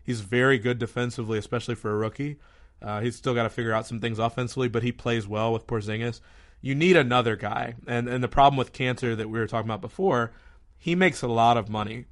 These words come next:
Uh, he makes a, a lot of money for a guy. It, it'd be different if we were talking about him on a, a rookie scale contract, but he already makes a lot of money.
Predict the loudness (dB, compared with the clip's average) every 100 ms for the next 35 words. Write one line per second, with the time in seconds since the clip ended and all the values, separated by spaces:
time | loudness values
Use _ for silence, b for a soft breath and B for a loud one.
0 | -20 -20 -20 _ -10 -8 -6 -2 -2 -2
1 | -4 -2 -2 2 4 4 0 -4 -4 -4
2 | -4 -2 0 0 -2 -4 -4 -4 0 -2
3 | 0 -4 -4 -2 -2 -2 -2 -2 -2 -4
4 | -4 -6 b b b b 0 0 0 -2
5 | -2 -4 -2 -2 -2 -4 -4 -2 0 0
6 | 0 -4 -6 -4 -4 -4 -6 -6 -6